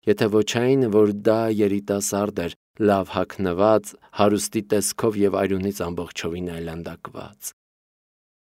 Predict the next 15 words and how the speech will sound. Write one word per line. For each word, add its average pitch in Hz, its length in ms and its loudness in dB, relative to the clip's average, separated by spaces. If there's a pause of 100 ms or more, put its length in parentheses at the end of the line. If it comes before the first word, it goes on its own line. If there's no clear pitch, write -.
Խոսելով 107 480 6
հանդերձ, 98 640 0
նա 117 200 2
հնար 110 380 4
գտավ 113 340 6
սպանված 104 600 2
մարդու 113 400 0
հագուստի 123 560 -4
հետևի 104 380 0
կողմից 104 500 0
կտրելու 107 500 -2
ու 131 140 -4
պոկելու 107 480 0
մի 107 160 0
կտոր, 95 420 0